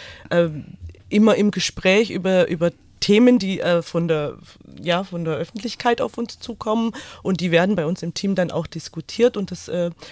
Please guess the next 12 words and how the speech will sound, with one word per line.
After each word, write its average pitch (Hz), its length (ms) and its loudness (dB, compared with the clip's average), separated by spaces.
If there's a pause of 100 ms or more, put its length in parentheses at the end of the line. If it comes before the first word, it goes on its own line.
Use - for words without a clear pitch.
(140)
da, 180 200 4
wir 165 180 -2
lernen 185 280 4
auch 208 240 4
durch - 220 -10
diese 185 260 -8
Prozesse 180 640 -6
und 208 180 -4
lernen 190 280 -2
auch - 240 -6
noch 190 180 -6
mal, 180 300 0